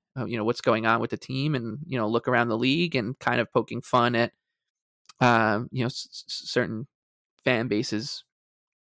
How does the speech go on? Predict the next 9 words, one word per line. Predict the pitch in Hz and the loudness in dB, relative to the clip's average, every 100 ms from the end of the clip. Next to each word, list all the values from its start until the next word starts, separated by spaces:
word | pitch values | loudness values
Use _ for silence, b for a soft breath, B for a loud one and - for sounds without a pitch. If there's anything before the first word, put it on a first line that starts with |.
| - | -16
et | - | -4
cetera, | - 117 123 | 0 2 2
and | 110 110 | 0 -4
just | 113 - _ - | -8 -10 _ -6
kind | 123 110 | -4 -4
of, | 110 - | -6 -8
uh, | - 104 101 | -8 -6 -6
a | 135 | -4
general, | 127 131 135 135 143 | 0 2 4 2 0